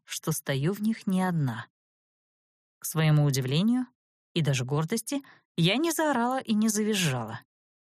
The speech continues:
Только беззвучно рявкнула ему в лицо, на мгновение сверкнув клыками в удлинившихся челюстях. Верес и бровью не повёл. «Не спится?» — спокойно поинтересовался он, растопыренной пятернёй приглаживая встрепавшиеся волосы.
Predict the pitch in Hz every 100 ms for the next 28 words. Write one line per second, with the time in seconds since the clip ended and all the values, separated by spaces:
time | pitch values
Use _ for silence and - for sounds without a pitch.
0 | _ _ 180 214 302 294 277 262 294 -
1 | 311 294 247 208 - 233 240 226 220 180
2 | 156 143 - 165 214 202 147 147 143 196
3 | 247 240 233 220 214 - 180 170 - 160
4 | 196 208 214 226 160 139 170 - 208 -
5 | 123 135 - 127 - - _ _ _ _
6 | _ _ _ _ - 151 143 196 277 -
7 | 240 165 120 123 120 123 120 104 95 -
8 | _ _ _ _ _ _ _ _ _ _
9 | - 147 143 143 - 156 180 - - -
10 | _ _ _ _ _ _ _ _ - -
11 | 156 151 147 143 143 156 143 - 143 139
12 | 143 151 202 - - - 165 165 - 156
13 | 294 311 285 254 233 208 196 226 226 170
14 | 160 190 196 190 185 - 175 151 139 -
15 | 143 - 131 123 120 - -